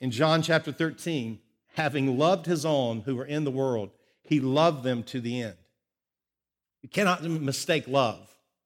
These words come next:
When it's genuine, you know it's genuine. And John, in writing this, included that phrase that while Jesus is going th-, through all this stuff, he's loving us like there's n-, like, like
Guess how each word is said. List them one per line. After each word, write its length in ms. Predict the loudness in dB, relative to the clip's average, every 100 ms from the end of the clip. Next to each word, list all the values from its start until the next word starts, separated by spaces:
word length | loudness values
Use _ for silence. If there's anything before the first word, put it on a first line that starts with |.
| _ _ _ _ _ _ 2
When 140 | 2
it's 140 | 2
genuine, 580 | -2 2 2 4 2 2
you 140 | 2 2
know 220 | 2 0
it's 120 | -4
genuine. 540 | -6 -2 -2 -4 -10 _ _ _ _ _ _ _ _ _ _ 2
And 120 | 2
John, 360 | 8 8 10 8
in 160 | 6
writing 320 | 6 4 4
this, 180 | 4 4
included 540 | 0 0 4 4 6 0
that 200 | 0 -2
phrase 300 | 0 0 -2
that 120 | 0
while 320 | 2 2 -4 _ _
Jesus 440 | 0 2 2 0
is 40 | -2
going 240 | -2 -2
th-, 180 | -4 -10
through 140 | -8 -4
all 100 | -4
this 120 | -6
stuff, 280 | -4 -4 -4 _ _ _ _ -2
he's 280 | 0 0
loving 600 | -4 -10 -8 -6 -4 -6 -6
us 280 | -8 -6 -8
like 220 | -10 -10 _
there's 300 | -4 -4 -2
n-, 560 | 0 2 2 -2 -6 -4
like, 220 | -6 -6 _
like 220 | -6 -6